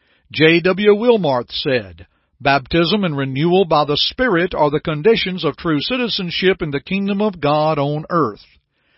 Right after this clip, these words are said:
Timothy Dwight, a Yale College president, said, "To be born of water,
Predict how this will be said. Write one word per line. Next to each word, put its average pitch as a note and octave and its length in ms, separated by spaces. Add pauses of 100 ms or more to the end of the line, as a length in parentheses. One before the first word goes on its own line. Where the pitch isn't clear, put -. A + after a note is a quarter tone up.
(320)
Timothy C#3 440
Dwight, F3+ 580 (260)
a D#3 100
Yale C#3 380
College E3+ 460
president, C#3+ 500
said, D#3+ 480 (360)
"To E3 80
be D3+ 160
born F3 460
of C#3 120
water, F3+ 560